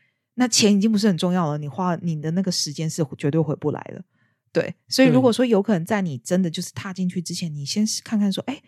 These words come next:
Speaker 1: 这个东西适不适合我？”如果说，比如说假设你的英文真的就是还差太远了，那，嗯，值不值得你再花时间去投资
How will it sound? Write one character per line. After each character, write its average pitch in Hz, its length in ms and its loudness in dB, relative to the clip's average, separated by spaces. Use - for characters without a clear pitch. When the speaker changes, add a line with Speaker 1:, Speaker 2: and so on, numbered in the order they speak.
Speaker 1:
这 302 120 0
个 269 60 4
东 240 120 2
西 247 60 0
适 254 160 -2
不 190 100 -4
适 208 160 0
合 165 180 -4
我？” 151 240 -4
如 - 80 4
果 311 60 6
说， 285 100 2
比 330 80 4
如 302 80 6
说 277 100 2
假 202 140 -2
设 247 100 -2
你 220 80 2
的 180 100 2
英 226 200 0
文 175 160 0
真 214 140 -2
的 208 60 2
就 220 100 2
是 220 180 2
还 202 200 0
差 247 200 0
太 240 200 0
远 160 260 2
了， - 180 -8
那， 285 300 -2
嗯， 170 460 0
值 226 200 6
不 311 160 6
值 185 180 0
得 180 200 6
你 156 140 -2
再 226 220 0
花 202 340 -2
时 156 300 0
间 175 260 -2
去 180 400 0
投 147 320 0
资 160 320 -6